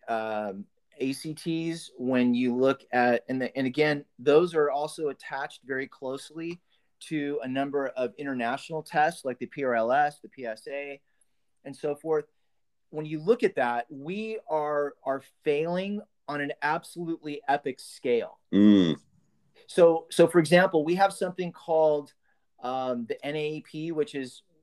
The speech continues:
Speaker 1: the National Center for Education Statistics, and, and they publish this report. It's kind of collect-,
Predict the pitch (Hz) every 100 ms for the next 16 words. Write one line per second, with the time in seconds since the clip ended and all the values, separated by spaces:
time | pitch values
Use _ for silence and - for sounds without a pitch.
0 | _ - 131 135 147 143 156 135 151 143
1 | 143 117 135 139 135 139 156 - 143 -
2 | 156 - - - - - - - _ _
3 | _ - - 165 143 147 147 147 127 -
4 | 151 156 - 151 - 135 - - 143 156
5 | - 139 - 160 156 147 - _ _ _
6 | _ _ _ - 165 156 -